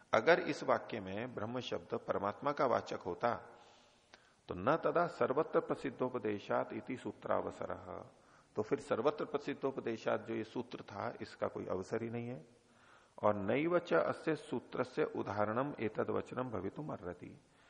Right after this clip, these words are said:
या तो, हम्म, प्रसिद्धोपदेशात सूत्र ही नहीं होता, और अगर सूत्र होता भी तो सूत्र के उदाहरण के रूप में ये वचन देने की आवश्यकता नहीं थी। कि ये जो वचन इन्होंने उठाया है,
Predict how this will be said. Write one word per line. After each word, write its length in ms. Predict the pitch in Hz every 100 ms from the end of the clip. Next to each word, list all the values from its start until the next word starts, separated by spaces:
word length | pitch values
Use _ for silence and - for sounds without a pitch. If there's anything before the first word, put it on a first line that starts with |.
| - _ -
या 180 | 104 127
तो, 280 | - 147 143 - - - - - - - -
हम्म, 360 | 101 98 98 92
प्रसिद्धोपदेशात 920 | - 110 127 127 139 131 131 - 127
सूत्र 320 | - 131 -
ही 140 | 143 156
नहीं 200 | 156 156
होता, 260 | 143 -
और 200 | 156 139
अगर 140 | 127 127
सूत्र 300 | - 143 139
होता 420 | 113 110 - 151
भी 300 | 104 107 135 - - - - -
तो 120 | 156
सूत्र 400 | - 135 - 147
के 140 | 170
उदाहरण 500 | - 123 110 131 160
के 140 | 170 160
रूप 180 | 143 147
में 80 | 147
ये 160 | 143
वचन 320 | 143 135 151
देने 220 | 139 123 123
की 120 | 139
आवश्यकता 540 | 113 101 - - 147
नहीं 200 | 151 107
थी। 140 | - 107 - _ _ _ _ _ _ _ _ _ _ _ _ _ _ _ - _ _ _ _
कि 240 | 110 98 -
ये 260 | 90 98 180
जो 160 | 190 175
वचन 380 | 143 - 151 -
इन्होंने 300 | 127 123 131
उठाया 460 | 113 - 107 104
है, 320 | 95 95 113